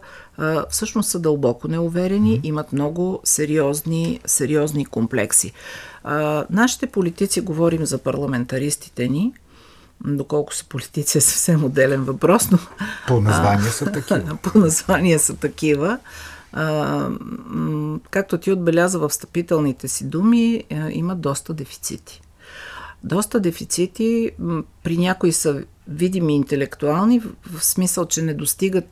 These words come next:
Speaker 1: нивото, за което претендират, че имат, макар да имат там някакви дипломи, дипломи, цензи и така нататък, но имат много сериозни дефицити по отношение на, а, емоционалния и социалния интелект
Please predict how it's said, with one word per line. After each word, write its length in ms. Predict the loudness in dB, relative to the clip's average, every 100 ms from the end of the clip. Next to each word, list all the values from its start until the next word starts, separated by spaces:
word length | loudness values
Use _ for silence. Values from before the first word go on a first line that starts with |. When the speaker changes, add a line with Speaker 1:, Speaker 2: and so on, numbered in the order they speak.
| -4
Speaker 1:
нивото, 580 | -2 2 2 2 -2 -4 -6
за 120 | -10
което 400 | -4 -4 -4 -6
претендират, 680 | -10 -6 -4 0 2 0 -2 -10
че 220 | -8 -8
имат, 480 | -6 -2 0 -2 -6 -20 -20 -18 -6
макар 320 | -4 0 0
да 120 | 2
имат 200 | 2 2 0
там 180 | -2 0
някакви 460 | -2 -6 -10 -8
дипломи, 600 | -4 -4 -4 -6 -4 -6
дипломи, 460 | -4 -6 -4 -2 -2
цензи 340 | 0 0 -2
и 40 | -4
така 280 | -6 -4 -4
нататък, 460 | -4 -6 -4 -6 -6 -18 -16 -14 -4
но 80 | 2
имат 260 | 2 2
много 360 | 2 0 2 0
сериозни 540 | 0 2 2 2 0
дефицити 580 | -2 -6 -6 -4 -4 -6
по 180 | -6 -4
отношение 720 | -4 -4 -2 0 2 2 0
на, 360 | 0 -2 -4 -6 -12 -20 -20 -10
а, 240 | -4 -4 -4
емоционалния 760 | -4 -4 -4 -2 0 0 0 -2
и 40 |
социалния 600 | -4 -6 -4 -2 -2 -2
интелект 640 | -2 -2 -2 -2 -6 _